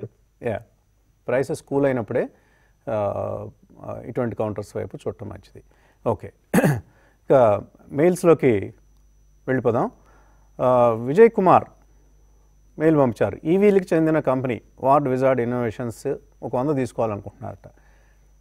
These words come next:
ఫండమెంటల్స్ ఎలా ఉన్నాయి, టెక్నికల్స్ ఎలా ఉన్నాయి? సరే, చాలా తక్కువ క్వాంటిటీ, వంద రూపాయలు, యాభై, వంద షేర్లు యాభై ఏడు రూపాయల దగ్గర కాబట్టి పెద్దగా రిస్క్ కనపట్లేదు నాకైతే.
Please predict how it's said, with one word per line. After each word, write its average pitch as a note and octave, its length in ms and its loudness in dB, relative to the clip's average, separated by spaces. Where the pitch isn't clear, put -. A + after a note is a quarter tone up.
ఫండమెంటల్స్ C3+ 480 -2
ఎలా A2+ 140 0
ఉన్నాయి, B2+ 180 -6
టెక్నికల్స్ G#2+ 460 -8
ఎలా G2+ 120 -10
ఉన్నాయి? - 240 -16
సరే, B2 200 -6
చాలా A#2 160 -2
తక్కువ B2 360 -2
క్వాంటిటీ, B2 460 -4
వంద A2+ 160 -4
రూపాయలు, A2+ 460 -6
యాభై, A2 380 -4
వంద A#2+ 160 -4
షేర్లు C3 300 0
యాభై B2 260 2
ఏడు B2 100 0
రూపాయల B2 240 -2
దగ్గర A#2 240 0
కాబట్టి A2+ 280 -2
పెద్దగా C#3 340 -2
రిస్క్ C3+ 240 -4
కనపట్లేదు A#2+ 440 -8
నాకైతే. G#2+ 520 -6